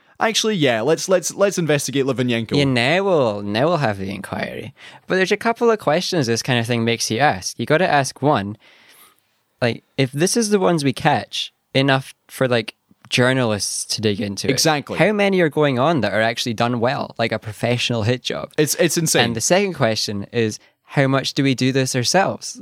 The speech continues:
Speaker 2: Like, the U K government and the U K spy agencies must be, like,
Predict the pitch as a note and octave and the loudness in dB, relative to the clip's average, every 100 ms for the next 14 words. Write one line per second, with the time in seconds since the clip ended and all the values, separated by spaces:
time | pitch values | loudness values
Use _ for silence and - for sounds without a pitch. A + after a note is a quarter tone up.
0 | _ C3+ B2 - _ _ _ _ _ - | _ 0 0 -2 _ _ _ _ _ -2
1 | B2 E3 - - F3+ G#2+ G2 G2 F#2+ A2 | 2 2 2 0 0 0 -2 -6 -6 -8
2 | - _ A2+ G#2 G2+ A#2+ - B2 - D#2 | -12 _ -4 -2 -2 -2 0 -2 -2 -2
3 | E2+ G2 - G#2+ A2+ A2 A#2 G#2+ - - | -4 -6 -8 -4 -4 -4 -6 -8 -8 -4
4 | A2 - | -4 -6